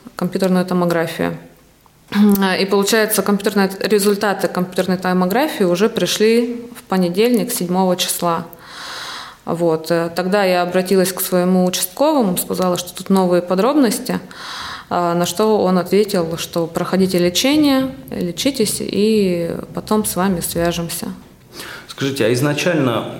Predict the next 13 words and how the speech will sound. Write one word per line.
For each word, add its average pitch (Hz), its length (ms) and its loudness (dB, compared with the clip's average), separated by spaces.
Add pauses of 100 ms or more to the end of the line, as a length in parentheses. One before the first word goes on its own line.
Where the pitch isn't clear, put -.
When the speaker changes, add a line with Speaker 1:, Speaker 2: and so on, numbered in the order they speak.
(100)
Speaker 2:
м, 107 320 -4
непосредственно 127 680 2
в - 40 -8
правоохранительные 120 920 0
органы 95 480 0
вы 113 220 2
обращались, 110 840 0
э, 92 200 0
с 90 40 -4
заявлением 101 580 -2
по - 120 -6
данному 87 340 -4
обс-, - 160 -10